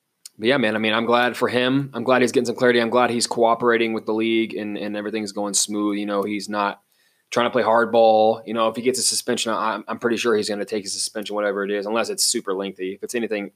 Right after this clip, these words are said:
eight games or more than that, he, he should definitely fight that. But, um, I'm pretty sure he'll get a couple, two to four games is what I'm expecting.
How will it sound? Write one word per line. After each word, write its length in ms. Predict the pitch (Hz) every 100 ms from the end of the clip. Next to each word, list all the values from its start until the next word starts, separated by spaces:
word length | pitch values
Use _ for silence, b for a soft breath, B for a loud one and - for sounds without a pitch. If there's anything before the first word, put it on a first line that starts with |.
| -
eight 240 | 110 104
games 240 | 107 104 95
or 60 |
more 240 | 92 101 95
than 80 |
that, 260 | 95 98 - _ _ _
he, 160 | - 104
he 160 | 107
should 160 | 98 98
definitely 240 | 101 98
fight 300 | 92 101 95
that. 260 | 101 95 -
But, 160 | 98 98
um, 360 | 95 92 90 _ _ _ _ _ -
I'm 100 | 101
pretty 160 | 120 117
sure 140 | 113
he'll 80 | 113 110
get 120 | 110
a 40 |
couple, 320 | - 113 107
two 180 | 107 135
to 80 | 120
four 220 | - 117
games 380 | 110 110 113 101
is 60 | 101
what 120 | 104
I'm 160 | 104 107
expecting. 760 | - - - 107 - 107 107